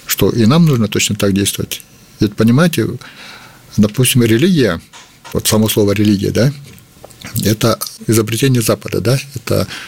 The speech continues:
если не ошибаюсь, э, латынь. Вот, э, и оно имеет значение такое вот связывать, объединять, да, что-то такое вот. И реально в той части мира, где есть христианство распро-, распространено,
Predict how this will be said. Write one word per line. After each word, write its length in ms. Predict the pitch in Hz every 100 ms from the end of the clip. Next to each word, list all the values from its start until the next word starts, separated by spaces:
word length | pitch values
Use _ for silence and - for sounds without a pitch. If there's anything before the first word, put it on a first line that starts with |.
| -
если 200 | 110 101
не 60 | 101
ошибаюсь, 560 | 98 98 107 101 95 -
э, 960 | 53 52 53 60 - - 50 55 50 - - -
латынь. 340 | 107 - 110 92 - - - - - - - - - - -
Вот, 400 | 104 98 - 107
э, 220 | 101 104
и 360 | - 120 117 113 - 95 95 95
оно 320 | 98 110 175
имеет 300 | 131 127 127
значение 720 | 110 107 139 135 117 101 95
такое 380 | - 107 123 107
вот 180 | 92 90 - -
связывать, 500 | - - 120 107 95
объединять, 540 | 101 101 104 113 92 87
да, 160 | 110
что-то 380 | 135 - 98 -
такое 340 | - 98 101 98
вот. 160 | - - - - - - - -
И 220 | 120 117 -
реально 680 | 107 110 135 151 117 101 - _
в 100 | -
той 140 | -
части 300 | 107 110 -
мира, 300 | 101 147 190
где 280 | 104 95 95
есть 240 | 95 101 -
христианство 460 | - - 180 190
распро-, 460 | 110 - 104 - - -
распространено, 680 | 101 107 - 107 98 95